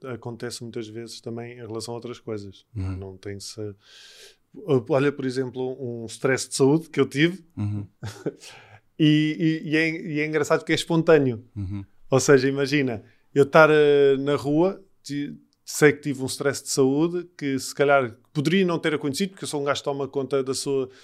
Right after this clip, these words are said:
Speaker 1: de-, sou, sou regrado e tal, e depois tu vês um gajo que bebe e fuma e faz montes de merdas e tal, e na boa, e eu penso que, é olhar aquele gajo que tá ali e não tem nada.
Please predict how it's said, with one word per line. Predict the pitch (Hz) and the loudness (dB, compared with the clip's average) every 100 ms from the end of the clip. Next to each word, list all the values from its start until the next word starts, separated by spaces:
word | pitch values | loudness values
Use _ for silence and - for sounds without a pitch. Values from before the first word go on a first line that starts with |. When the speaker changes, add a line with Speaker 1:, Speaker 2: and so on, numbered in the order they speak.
| _ _ - | _ _ -6
Speaker 1:
de-, | 143 139 | -4 -2
sou, | - 175 160 160 | -2 -2 0 -2
sou | 147 170 | -2 -2
regrado | 147 151 202 226 180 | -2 2 4 4 0
e | |
tal, | 175 208 202 - _ | -2 -4 -4 -8 _
e | 151 | -10
depois | - 190 185 | -4 0 0
tu | 175 | -2
vês | 160 180 165 | -2 -2 -2
um | 180 | -2
gajo | 196 202 180 202 190 - _ _ - | 0 0 -2 -8 -10 -16 _ _ -2
que | 175 170 165 156 147 | 2 2 2 0 2
bebe | 160 160 143 | 4 4 0
e | |
fuma | 135 147 143 | -4 -4 -2
e | 131 | 0
faz | 135 127 | 0 0
montes | 120 135 127 | -2 -6 -6
de | 127 | -4
merdas | 131 127 123 120 | -4 -2 -4 -6
e | 120 | 0
tal, | 131 127 | 0 0
e | |
na | 127 120 | -2 -6
boa, | 117 120 120 _ _ 147 | -6 -6 -8 _ _ -6
e | 135 135 131 | -2 0 2
eu | 135 | 0
penso | 131 139 135 - - - _ _ _ _ _ _ _ _ _ _ _ _ | 0 -2 -2 -6 -10 -16 _ _ _ _ _ _ _ _ _ _ _ _
que, | - - _ - | -12 -12 _ 2
é | 160 | 4
olhar | 156 | 4
aquele | 156 160 | 0 -2
gajo | 151 156 - | -2 -4 -4
que | |
tá | 165 147 | 0 0
ali | 147 151 165 170 | 0 -2 -6 -4
e | 160 | -4
não | 165 | -4
tem | 160 160 | -4 -2
nada. | 147 131 123 | -2 -2 -6